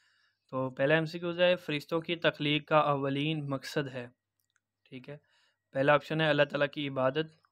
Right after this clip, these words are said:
रूह कब्ज़ करना, बारिश बरसाना, रिज़्क की फराहमी। तो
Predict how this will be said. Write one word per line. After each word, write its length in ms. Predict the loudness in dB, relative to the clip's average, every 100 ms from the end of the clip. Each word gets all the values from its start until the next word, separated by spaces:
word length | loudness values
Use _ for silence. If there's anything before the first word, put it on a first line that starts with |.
| _ -14
रूह 200 | -8 -8 -2
कब्ज़ 260 | 0 0
करना, 380 | -2 -4 -4 -6 -10 _ -4
बारिश 380 | 0 2 0 -6 -8
बरसाना, 600 | -6 -2 0 2 0 -2
रिज़्क 320 | -8 -10 -10
की 120 | -12 -12
फराहमी। 440 | -6 -6 -6 -8 -16 _ _ _ _ _ _ _
तो 60 | -8